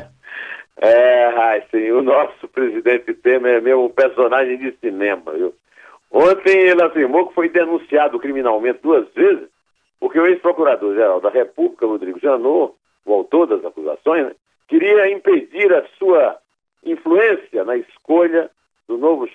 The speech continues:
chefe do Ministério, porque ele se transformou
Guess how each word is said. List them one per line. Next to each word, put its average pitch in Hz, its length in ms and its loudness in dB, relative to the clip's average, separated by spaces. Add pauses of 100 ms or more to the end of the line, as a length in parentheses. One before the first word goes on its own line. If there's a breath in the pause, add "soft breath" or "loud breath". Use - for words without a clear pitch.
chefe 160 300 2
do 120 100 -16
Ministério, 120 420 -2
porque 113 160 -2
ele 131 160 0
se 120 100 -6
transformou 131 1000 0